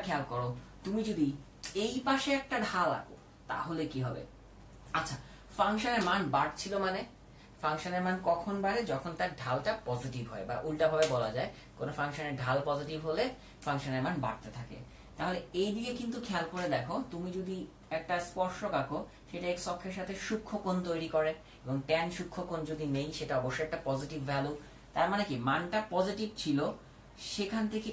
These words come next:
এইখানে এসে জিরো হইছে। আচ্ছা, এবার চিন্তা করো, positive থেকে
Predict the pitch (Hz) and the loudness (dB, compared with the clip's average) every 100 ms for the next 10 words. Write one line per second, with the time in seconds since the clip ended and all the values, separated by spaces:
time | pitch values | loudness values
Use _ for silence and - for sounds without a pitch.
0 | 196 170 180 185 185 190 127 135 143 123 | -4 -2 0 -2 0 0 2 2 2 0
1 | - 104 - - - - - 180 - 143 | -4 -6 -10 -16 -20 -10 -6 -4 -2 -4
2 | - - 185 226 233 214 - 160 127 175 | -6 -2 2 2 2 0 0 0 0 2
3 | 190 - 269 240 254 233 | 2 4 0 0 -2 2